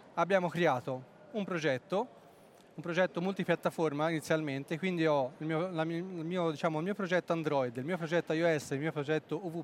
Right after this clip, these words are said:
P e poi abbiamo la parte shared che condivide la logica del prodotto. Inoltre, eh, abbiamo fatto una, una libreria portable che conterrà l'engine e questo, eh, ci serve per poterlo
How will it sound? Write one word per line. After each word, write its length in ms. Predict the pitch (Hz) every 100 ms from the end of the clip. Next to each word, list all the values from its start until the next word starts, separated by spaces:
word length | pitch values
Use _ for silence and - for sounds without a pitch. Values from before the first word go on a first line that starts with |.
| -
P 280 | 135 165 262 - - - - - - - -
e 100 | 285
poi 160 | - 220
abbiamo 300 | 185 175 175
la 100 | 180
parte 540 | 156 156 - 170 202 - - - - - -
shared 540 | - 185 156 160 170
che 160 | 180 175
condivide 420 | 185 196 190 180
la 100 | 180
logica 280 | 156 151 147
del 160 | 147
prodotto. 560 | - 131 120 - 131 120 - - - - - -
Inoltre, 640 | 247 233 202 180 214 214 233 -
eh, 580 | 165 147 139 135 135 143 185 - - - - - -
abbiamo 340 | 180 190 185
fatto 520 | 170 175 156 - 147 170
una, 580 | 180 165 147 139 135 135 - -
una 120 | 165
libreria 340 | 170 185 226 185
portable 640 | 190 165 - 139 139 127
che 160 | - 170
conterrà 360 | 170 165 165
l'engine 760 | 147 151 165 143 135 135 165 247
e 100 | 208
questo, 460 | 185 165 - 190 202 - - -
eh, 220 | 170 151
ci 100 | 156
serve 300 | 196 196 180
per 180 | 165 175
poterlo 320 | - 175 175